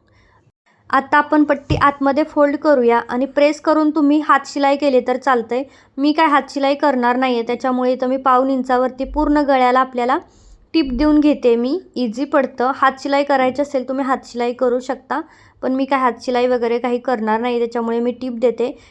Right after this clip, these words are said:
ही टिप मी कडेला न देता पाऊण इंच मार्जिन सोडून दिली. कडेला तुम्ही टिप दिली ना, पूर्ण फिनिशिंग बिघडते, एकदम कसं तरी दिसतं, ते चांगलं दिसत नाही. त्यासाठी हवं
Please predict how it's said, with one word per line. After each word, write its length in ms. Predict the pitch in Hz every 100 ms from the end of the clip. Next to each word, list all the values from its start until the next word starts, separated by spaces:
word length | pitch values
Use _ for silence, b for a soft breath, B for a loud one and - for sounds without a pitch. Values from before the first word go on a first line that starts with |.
| b 320
ही 220 | 330 -
टिप 220 | 320 311
मी 140 | 302 311
कडेला 440 | 311 269 277 294
न 260 | 285 285 294
देता 300 | 294 285 277
पाऊण 420 | 277 285 285 294
इंच 220 | 285 285
मार्जिन 460 | 320 294 269 277 311
सोडून 380 | 302 269 285
दिली. 220 | 277 247 240
कडेला 380 | 277 262 262
तुम्ही 240 | 269 277 285
टिप 200 | 285 269
दिली 280 | 240 285 269
ना, 180 | 254 254 b b b
पूर्ण 280 | 330 320 302 330
फिनिशिंग 400 | 320 294 285 320
बिघडते, 480 | 294 269 262 233 277
एकदम 280 | 277 294 302
कसं 260 | 285 277 277
तरी 160 | 285 294
दिसतं, 380 | 277 262 -
ते 140 | 254 269
चांगलं 340 | 269 254 247
दिसत 360 | 247 254 262 262
नाही. 180 | 247 269 B B -
त्यासाठी 340 | 269 277 285
हवं 220 | 277 269